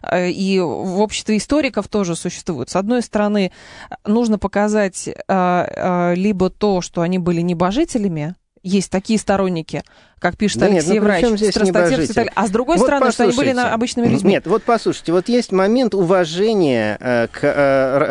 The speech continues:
Speaker 2: э, собственной истории. Вот есть такой момент, да? Вот давайте возьмём, э, сериалы би би си. У них снимают прекрасные сериалы про,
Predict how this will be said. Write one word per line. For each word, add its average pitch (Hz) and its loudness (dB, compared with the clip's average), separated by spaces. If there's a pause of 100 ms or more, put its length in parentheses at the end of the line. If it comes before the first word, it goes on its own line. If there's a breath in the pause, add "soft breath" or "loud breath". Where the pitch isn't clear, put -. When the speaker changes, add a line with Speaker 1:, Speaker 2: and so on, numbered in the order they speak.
(120)
Speaker 2:
э, 123 -2
собственной 175 -2
истории. - -8 (160)
Вот 139 -4
есть 185 0
такой 139 -2
момент, 131 0
да? 294 -2 (300 loud breath)
Вот 202 0
давайте 262 2
возьмём, 196 0
э, 147 2
сериалы 165 2
би 139 -2
би 135 -2
си. 160 -6
У 190 0
них 208 0
снимают 202 -2
прекрасные 202 -2
сериалы 175 0
про, 131 0